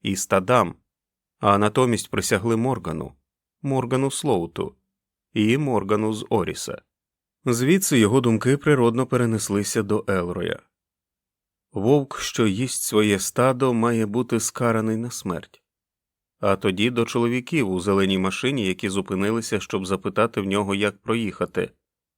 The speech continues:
Запропонували йому Тутсі Рол, а тоді спробували затягнути в машину.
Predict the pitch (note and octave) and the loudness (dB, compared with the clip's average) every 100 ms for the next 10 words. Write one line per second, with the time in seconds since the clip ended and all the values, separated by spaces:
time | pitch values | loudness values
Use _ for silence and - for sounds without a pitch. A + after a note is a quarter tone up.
0 | _ - A#2+ A#2 - G#2+ A#2 A2+ A#2+ A#2 | _ -4 4 4 2 0 2 4 4 4
1 | A2 G#2+ G#2+ G2+ A2+ - A#2+ A#2 G2 F2 | 4 2 0 0 -2 2 2 4 2 -2
2 | - _ - G2+ A#2 G#2 F#2+ - G#2 F#2 | -8 _ 2 2 2 0 -2 0 0 2
3 | G2 G2 F#2+ G2 A2 G2 F2+ F#2+ G2 G2+ | 2 4 4 4 4 2 0 -2 -4 -6
4 | - - - | -8 -10 -12